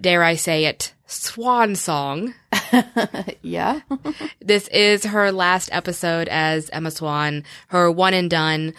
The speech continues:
Speaker 1: Uh, this is it. It is also Jared Gilmore's maybe final episode as young Henry.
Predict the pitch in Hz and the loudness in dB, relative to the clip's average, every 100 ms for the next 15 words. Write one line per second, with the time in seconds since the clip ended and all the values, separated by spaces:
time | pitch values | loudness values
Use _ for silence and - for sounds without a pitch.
0 | - - - - 160 160 156 185 165 165 | -16 -20 -20 -20 -16 -8 -6 -2 0 0
1 | - - - _ - 240 233 220 220 226 | -2 -14 -18 _ 2 4 4 4 2 4
2 | 226 226 214 208 - 190 208 208 202 202 | 2 2 2 2 -2 -2 2 2 4 2
3 | 190 196 196 202 196 190 185 190 - - | 0 0 0 0 0 2 2 -2 -6 -4
4 | 214 285 302 214 175 160 - - 185 180 | 0 2 4 4 4 0 -4 -6 -2 0
5 | 170 165 156 156 170 170 185 170 160 165 | 2 0 -2 -2 0 2 2 0 0 -2
6 | 165 156 156 151 156 190 269 | -2 -4 -6 -4 -2 -4 -4